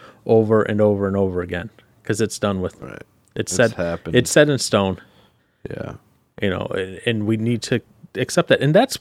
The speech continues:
Speaker 1: maybe one of the hardest parts of this process, is accepting that there's nothing that we could have done differently. It is what it is.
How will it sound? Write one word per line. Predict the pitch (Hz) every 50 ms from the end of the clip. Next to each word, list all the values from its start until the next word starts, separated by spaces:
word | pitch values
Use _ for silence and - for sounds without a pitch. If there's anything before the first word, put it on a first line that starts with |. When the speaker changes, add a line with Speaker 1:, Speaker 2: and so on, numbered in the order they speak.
| _ _
Speaker 1:
maybe | - 139 143 151 180 202 190 202
one | 190 147 151 160 160
of | 147
the | 120 - -
hardest | - 123 139 139 123 - -
parts | - - - - 226 - - -
of | 104 92
this | 82 -
process, | - - - - - - - - - - - - - - _ _ _ _ _ _ _ _ _ _ _ _ _ _ -
is | 135 143 131
accepting | 135 - - - - 170 156 202 - - 190 143 120
that | 110 98 87 - - - _ _ _ _ _ _ _ _ _ _ _ _ _ _ _ _ _ _ _ _ _ _
there's | 127 123 123 123
nothing | 123 123 127 127 - - 147 139 135 131
that | 127 127 120 - - _ _
we | 131 120
could | - - 123
have | 110 104
done | - 110 107
differently. | 101 110 - - - - 101 98 - _ _ _ _ _ _ _ _ _ _ _ _ _ _ _ _ _ _ _
It | - 110
is | 110 113 110 113
what | 110 107 107 107
it | 98 107
is. | - - - -